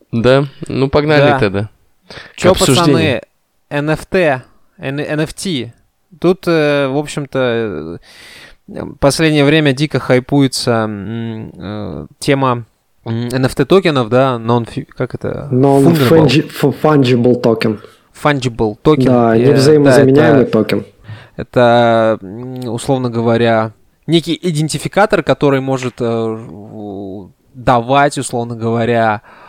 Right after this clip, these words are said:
Speaker 2: право, как сказать, собственности на какой-то цифровой контент, условно говоря. Ну, то есть право оригинальности. То есть гифок с, э, нянкотом может быть очень-очень много, там, не знаю, миллиард, да, но обладатель вот этого,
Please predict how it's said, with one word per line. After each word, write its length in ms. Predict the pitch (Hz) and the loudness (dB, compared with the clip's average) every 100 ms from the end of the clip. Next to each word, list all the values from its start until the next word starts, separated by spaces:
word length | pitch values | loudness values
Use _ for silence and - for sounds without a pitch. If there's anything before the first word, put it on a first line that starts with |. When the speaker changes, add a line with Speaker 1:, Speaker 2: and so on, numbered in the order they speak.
| - - _ | -20 -20 _
Speaker 2:
право, 680 | - 131 135 127 120 120 113 _ _ | -2 2 2 4 2 0 -4 _ _
как 140 | - 127 | -10 -8
сказать, 360 | - 113 104 - - 85 156 _ | -8 -6 -6 -6 -14 -20 -20 _
собственности 680 | - - - - 143 120 - | -6 -2 -2 -4 -4 -4 -6
на 300 | 120 117 113 | -6 -6 -6
какой-то 320 | 120 117 131 | -8 -8 -8
цифровой 420 | 113 127 139 135 | -8 -6 -2 -2
контент, 420 | 123 131 123 104 - | -2 -6 -6 -10 -10
условно 340 | - 104 - | -16 -16 -16
говоря. 360 | - - - 117 | -14 -12 -10 -6
Ну, 100 | 156 | 0
то 80 | |
есть 240 | 160 - - - | 0 0 -8 -6
право 260 | 151 156 143 | 0 2 2
оригинальности. 880 | 147 147 160 123 87 - - 120 113 _ _ _ | 0 -2 -2 -2 -4 -14 -16 -18 -20 _ _ _
То 60 | - | -4
есть 160 | 113 120 | -4 -4
гифок 380 | 151 156 127 | -4 -2 -2
с, 140 | - - | -2 0
э, 160 | 127 127 | 0 2
нянкотом 520 | 135 131 127 131 123 | -2 -2 -2 0 -2
может 400 | 113 123 120 117 | -4 -4 -4 -4
быть 180 | 117 - | -6 -2
очень-очень 580 | 147 135 - 117 107 117 | 2 2 2 -4 -4 -6
много, 420 | 120 208 202 190 - | -2 0 0 -6 -10
там, 100 | - | -12
не 60 | 104 | -8
знаю, 160 | 104 110 | -8 -6
миллиард, 480 | 123 127 110 104 - | -2 0 0 -2 -6
да, 140 | 139 165 | -4 -2
но 240 | 131 120 - - 151 | -2 -4 -6 -14 -8
обладатель 520 | - 113 127 135 120 | -4 2 2 2 -2
вот 100 | 113 | -8
этого, 320 | 120 117 110 | -4 -2 0